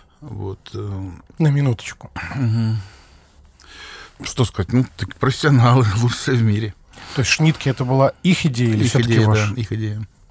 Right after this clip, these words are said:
Speaker 2: Многие режиссёры последнее время сетуют на то, что исторические картины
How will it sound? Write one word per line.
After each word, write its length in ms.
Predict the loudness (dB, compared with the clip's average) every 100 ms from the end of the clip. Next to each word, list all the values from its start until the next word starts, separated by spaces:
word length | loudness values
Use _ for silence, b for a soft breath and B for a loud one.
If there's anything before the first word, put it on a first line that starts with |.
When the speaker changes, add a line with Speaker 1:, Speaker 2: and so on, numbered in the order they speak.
| -20 B B B B B B 2
Speaker 2:
Многие 360 | 4 6 4 2
режиссёры 540 | 0 -4 -2 -2 -2
последнее 500 | -4 -6 -6 -6 -8
время 340 | -6 -6 -6 -6
сетуют 520 | -6 -4 -4 -6 -6
на 80 | -6
то, 160 | -4
что 260 | -4 -4 -6
исторические 540 | -4 -4 -4 -4 -8
картины 500 | -6 -6 -6 -4 -4